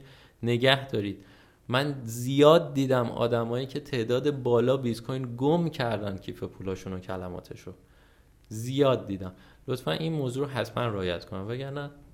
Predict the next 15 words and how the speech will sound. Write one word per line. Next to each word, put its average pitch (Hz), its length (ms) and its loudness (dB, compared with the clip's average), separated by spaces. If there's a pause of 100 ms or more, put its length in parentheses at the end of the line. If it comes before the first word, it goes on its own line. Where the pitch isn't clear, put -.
(280)
سرمایه 123 500 0
گذاری 120 300 -2
کردن 127 340 -6
رو، 131 160 -4 (480)
می‌گن 131 220 4
همیشه 139 280 -2
دوتای 135 400 2
اول 127 360 4
یه 139 80 -2
چیزی 139 280 -4
داشتن 120 460 0
که 104 120 -4
دوتای 95 340 -4
اول 92 320 -2
شدن. 92 360 -8